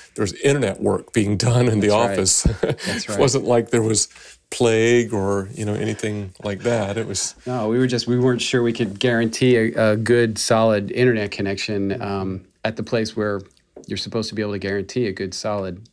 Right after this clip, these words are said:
Speaker 2: internet connection.
Speaker 1: I do appreciate more than ever a good, solid internet connection, as you know.
Speaker 2: I do, yep.
Speaker 1: <laughs>
Speaker 2: Like a
Speaker 1: I don't
Speaker 2: fine
Speaker 1: often
Speaker 2: wine.
Speaker 1: have one. <laughs> That's right. Yes.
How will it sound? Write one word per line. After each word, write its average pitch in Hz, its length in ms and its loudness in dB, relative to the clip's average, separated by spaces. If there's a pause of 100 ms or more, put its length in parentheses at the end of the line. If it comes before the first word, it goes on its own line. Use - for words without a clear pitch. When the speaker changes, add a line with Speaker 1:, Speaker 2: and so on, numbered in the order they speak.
Speaker 2:
internet 110 320 -2
connection. 98 560 -10 (520)
Speaker 1:
I 127 40 -10
do 151 180 -4
appreciate 131 480 -2
more 123 200 2
than 110 120 0
ever 107 300 0
a 104 40 0
good, 104 200 -2
solid 107 320 -2
internet 98 340 -2
connection, 101 380 -6
as 98 160 -6
you 98 80 -8
know. 101 240 -8 (400)
Speaker 2:
I 95 120 -10
do, 101 280 -4 (200)
yep. 101 280 -14
Speaker 1:
<laughs> - 80 -12 (220)
Speaker 2:
Like 101 140 -16
a - 120 -12
Speaker 1:
I - 40 -6
don't 117 80 -2
Speaker 2:
fine 117 100 0
Speaker 1:
often 113 60 0
Speaker 2:
wine. 113 380 -2
Speaker 1:
have 107 160 -8
one. 104 280 -6
<laughs> - 40 -8
That's - 1120 2
right. - 1200 -8
Yes. 120 460 -6